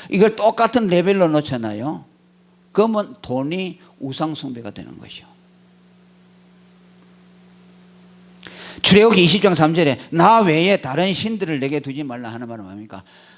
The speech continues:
하나님도 섬기고 다른 신도 같이 섬긴다는 뜻이요.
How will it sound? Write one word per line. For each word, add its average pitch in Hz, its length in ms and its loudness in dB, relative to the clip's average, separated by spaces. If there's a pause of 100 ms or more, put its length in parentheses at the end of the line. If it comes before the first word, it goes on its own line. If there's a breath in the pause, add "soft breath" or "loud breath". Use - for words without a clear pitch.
하나님도 226 840 0
섬기고 202 480 -8
다른 160 380 -6
신도 160 260 -8
같이 147 240 -12
섬긴다는 123 440 -8
뜻이요. 87 260 -20